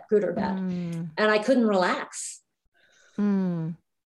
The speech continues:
Speaker 1: So
Speaker 2: Mm-hmm.
Speaker 1: that was definitely that meal I, I'll never forget, for sure.
Speaker 2: Did you, did you go get some pasta and put it on your plate right then? Or were
Speaker 1: No.
Speaker 2: you, like, offended and you went home and you processed that moment? And
Speaker 1: Yes.
Speaker 2: was it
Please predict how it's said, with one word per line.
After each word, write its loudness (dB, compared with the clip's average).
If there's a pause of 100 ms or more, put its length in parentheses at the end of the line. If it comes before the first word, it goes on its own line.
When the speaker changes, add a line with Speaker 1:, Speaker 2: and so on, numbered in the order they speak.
(440)
Speaker 1:
So 4
Speaker 2:
Mm-hmm. 6
Speaker 1:
that 4
was 4
definitely 4
that 0
meal 0
I, 2
I'll 2
never 0
forget, -4 (580)
for 4
sure. 2
Speaker 2:
Did 2
you, 6
did 0
you 2
go 6
get 2
some 2
pasta 2
and 2
put 0
it 4
on 2
your 0
plate 2
right 2
then? 4
Or 6
were 6
Speaker 1:
No. 2
Speaker 2:
you, 4
like, 2
offended 2 (100)
and 0
you 0
went 0
home 2
and 0
you -2
processed 0
that 2 (260)
moment? 0 (140)
And -4
Speaker 1:
Yes. 0
Speaker 2:
was 4
it 2